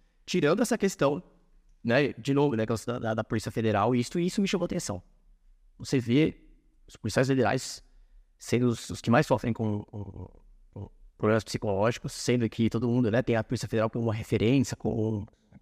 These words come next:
modelo e tudo mais. Isso, isso é uma coisa que me chamou atenção. Eu não sabia que tava desse jeito. Mas o mais, pra mim, isso aqui é bem normal.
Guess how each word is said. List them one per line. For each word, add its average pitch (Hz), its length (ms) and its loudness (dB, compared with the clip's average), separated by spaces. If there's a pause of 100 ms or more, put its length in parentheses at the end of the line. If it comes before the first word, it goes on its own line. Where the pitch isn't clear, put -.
(240)
modelo 120 640 2
e - 40 -10
tudo 113 260 -4
mais. 147 400 -4 (640)
Isso, 123 340 0
isso 127 180 0
é - 20 0
uma 180 60 0
coisa 180 180 0
que - 120 -4
me 170 80 -2
chamou 170 160 0
atenção. 180 300 -2
Eu 107 80 0
não 117 80 0
sabia 131 260 0
que - 100 -10
tava 131 240 0 (420)
desse 139 280 0
jeito. 123 360 0 (480)
Mas 104 280 2
o 151 80 2
mais, 143 600 0 (320)
pra 127 140 0
mim, 127 180 4
isso 190 160 -2
aqui 175 120 2
é 170 40 4
bem 139 280 2
normal. 180 680 2